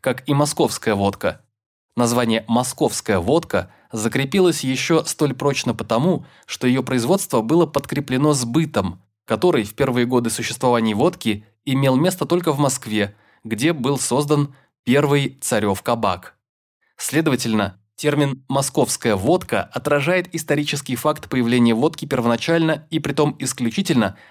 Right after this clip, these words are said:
лишь в Москве и служит как бы фиксацией уникальности этого продукта как специфически московского изделия, неизвестного в другом месте. Все это обязывает нас внимательно рассмотреть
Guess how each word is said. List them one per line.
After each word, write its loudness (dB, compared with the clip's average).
лишь 2
в 0
Москве 0
и 0
служит 0
как 0
бы 4
фиксацией -2
уникальности 0
этого 0
продукта 0
как -4
специфически -4
московского 0
изделия, 0
неизвестного 2
в -6
другом 2
месте. -2
Все 0
это 0
обязывает 0
нас 0
внимательно 2
рассмотреть 0